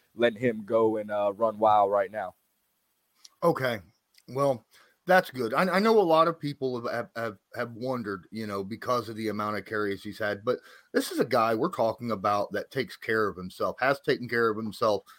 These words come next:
Speaker 2: uh, physically since high school, right? You know, going and doing Pilates and, and, and, and stuff of that nature to keep his, his body limber and ready for, for football. So, yeah, I agree with you. I d-, I don't think there's really anything to look into on that,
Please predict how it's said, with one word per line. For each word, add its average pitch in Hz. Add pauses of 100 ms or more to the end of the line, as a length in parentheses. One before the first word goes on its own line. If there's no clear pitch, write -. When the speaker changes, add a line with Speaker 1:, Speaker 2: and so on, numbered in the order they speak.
(400)
Speaker 2:
uh, 101 (120)
physically 117 (400)
since 131
high 196
school, 92
right? 120
You 123
know, 107
going 117
and 104
doing 107
Pilates 120
and, 104
and, 98
and, 98
and 104
stuff -
of 107
that 113
nature 120
to 92
keep -
his, 117 (280)
his 113
body 123
limber 113
and 104
ready 120
for, 98
for 101
football. 104 (380)
So, 117
yeah, 123
I 160
agree 131
with 113
you. 107
I 120
d-, 139
I 120
don't 139
think 135
there's 135
really 120
anything 113
to 104
look 107
into 110
on 101
that, 104